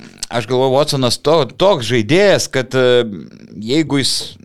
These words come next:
kažkur pakliūtų į tokią komandą ir jam reiktų žaisti dešim, nuo dešim iki penkiolikos minučių, daug yra labai gerų žaidėjų, tarkim, Fosteris, ane, kai kuriuose komandose ir pana-, tu, ma-, ma-, per mažą laiko kiekį jis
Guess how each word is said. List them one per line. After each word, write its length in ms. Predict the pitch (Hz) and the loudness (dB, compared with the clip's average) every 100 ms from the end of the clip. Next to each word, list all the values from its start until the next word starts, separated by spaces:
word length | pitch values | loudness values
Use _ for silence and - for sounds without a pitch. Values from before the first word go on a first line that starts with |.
| - - | -20 -18
kažkur 260 | - 147 | -8 -8
pakliūtų 460 | 123 113 139 147 131 | -6 -6 -6 -4 -4
į 20 | |
tokią 240 | 135 139 120 | -4 -4 -4
komandą 500 | 117 123 135 135 113 | -2 -2 0 0 0
ir 160 | 107 107 | 0 0
jam 220 | 113 117 | 0 0
reiktų 260 | 123 120 101 | -2 -6 -6
žaisti 260 | 127 110 | -6 -2
dešim, 420 | 123 123 - 101 | 0 0 -2 -6
nuo 100 | 104 | -6
dešim 340 | 107 117 - 110 | -2 -4 -4 -8
iki 140 | - | -8
penkiolikos 600 | 110 104 127 127 107 101 | -8 -4 -2 -2 -4 -6
minučių, 420 | 107 135 170 - - - - - - | -6 -6 -6 -8 -8 -14 -20 -20 -8
daug 120 | 113 | -6
yra 240 | 127 127 120 | 0 2 4
labai 680 | 117 98 104 117 113 135 | 4 2 2 2 2 0
gerų 760 | 117 117 135 139 127 117 113 110 | 2 2 2 4 4 4 2 0
žaidėjų, 560 | 104 104 120 156 131 113 | -2 -2 2 2 2 2
tarkim, 300 | 117 120 110 | -2 -2 -2
Fosteris, 580 | 151 147 - 107 95 | 0 0 0 -2 0
ane, 240 | 113 120 135 | -2 0 -2
kai 100 | 123 | -2
kuriuose 340 | 117 123 120 120 | -2 0 0 -2
komandose 580 | 117 117 123 117 - | 0 0 0 -2 -2
ir 80 | 117 | -2
pana-, 280 | 113 113 104 - - - - | -2 -4 -4 -8 -18 -20 -10
tu, 80 | 113 95 80 62 | -4 -4 -4 -6
ma-, 220 | 98 127 123 | -2 0 0
ma-, 160 | 135 120 | -2 -2
per 160 | 131 | -2
mažą 420 | 127 143 180 147 123 | 0 0 0 0 2
laiko 360 | 127 151 139 107 | 2 2 0 -2
kiekį 480 | 123 131 143 151 120 | -2 -2 0 -2 0
jis 280 | 120 117 | -2 -2